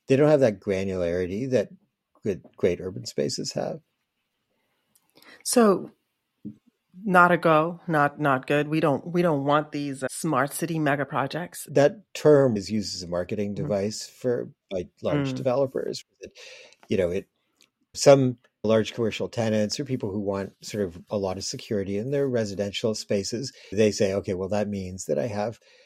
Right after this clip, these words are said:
Speaker 1: like, really sort of fast bandwidth, uh, yeah, I have really excellent connectivity," or whatever.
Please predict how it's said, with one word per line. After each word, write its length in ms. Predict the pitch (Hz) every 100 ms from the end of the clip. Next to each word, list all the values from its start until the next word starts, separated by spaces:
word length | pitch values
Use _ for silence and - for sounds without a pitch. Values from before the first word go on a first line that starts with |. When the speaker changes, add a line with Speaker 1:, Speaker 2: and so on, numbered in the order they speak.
| _ -
Speaker 1:
like, 160 | 92 -
really 540 | 90 104 104 101 92 92
sort 180 | - 127
of 80 | 131
fast 540 | - 110 101 90 - -
bandwidth, 580 | 127 123 120 113 - -
uh, 140 | -
yeah, 260 | 147 151 117
I 60 |
have 400 | 110 143 123 95 - -
really 320 | 92 113 110
excellent 400 | 104 101 - 120
connectivity," 880 | - 107 - 127 110 107 104 98 -
or 200 | 85 147
whatever. 460 | 117 113 107 -